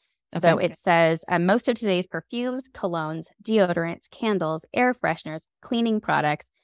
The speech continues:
Speaker 1: soaps, shampoos, and detergents contain synthetic fragrance compounds of unknown origins. Any one of the thousand compounds within a particular scent could be harm-, a harm-, harmful carcinogen,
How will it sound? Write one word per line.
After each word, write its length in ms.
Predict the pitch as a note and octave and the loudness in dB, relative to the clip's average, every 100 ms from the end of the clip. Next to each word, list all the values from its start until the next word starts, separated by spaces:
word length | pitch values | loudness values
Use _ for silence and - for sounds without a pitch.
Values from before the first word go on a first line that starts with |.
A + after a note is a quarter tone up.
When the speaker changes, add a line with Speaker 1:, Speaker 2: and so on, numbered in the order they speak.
| _ _ | _ _
Speaker 1:
soaps, 520 | - - A3 A3 - | -4 0 0 -2 -10
shampoos, 680 | - C#3 D3 - F#3+ F#3+ F#3+ | -6 -6 -6 -2 0 0 -2
and 120 | F3 E3 | -6 -6
detergents 800 | D#3+ - G3+ G3 C#3 C3+ - - - _ - | -8 -6 -4 -4 -6 -8 -12 -20 -20 _ -4
contain 400 | E3+ F3 D#3 E3 | -4 -2 -4 -4
synthetic 600 | - D3 D3 C#3 A3+ - | -6 -4 -2 -2 -2 -4
fragrance 420 | D#3 C#3 D3 C#3+ | -6 -4 -6 -8
compounds 560 | - C#3 D#3 - C3+ - | -8 -8 -6 -8 -8 -8
of 80 | - | -6
unknown 680 | - D#3+ F#3 E3 D3 D3 D3+ - | -4 0 0 -2 -2 -4 -6 -4
origins. 680 | D3+ C#3+ B2+ F#2 - - - _ _ _ F3+ | -2 -2 -4 -10 -10 -16 -20 _ _ _ 4
Any 220 | F#3+ A3 | 4 4
one 160 | G#3+ | 2
of 100 | G3 | 2
the 80 | E3+ - | -2 0
thousand 380 | E3 F3+ G#3 A#3 | 2 2 2 -6
compounds 640 | - F3 F3+ D#3 D#3 E3+ - | 0 -2 0 -6 -6 -8 -6
within 300 | E3+ D#3 D3+ | -4 -2 -6
a 100 | - _ | -8 _
particular 460 | - - F3 F3+ F#3 | -12 -10 -4 -2 -2
scent 320 | - D#3 - | -2 -6 -6
could 100 | F3 | -8
be 80 | D#3+ | -8
harm-, 260 | D#3+ D#3 E3+ - | -6 -8 -4 -4
a 80 | D#3+ | -4
harm-, 320 | - F#3+ G3+ _ | -2 -2 -2 _
harmful 640 | - - B3+ C4 B3 B3 - | -20 -6 -4 -2 -2 -2 -4
carcinogen, 880 | - F3 - - G#3 E3 A#2+ A#2+ F#2+ | -4 -4 -4 -4 -2 -2 -4 -6 -8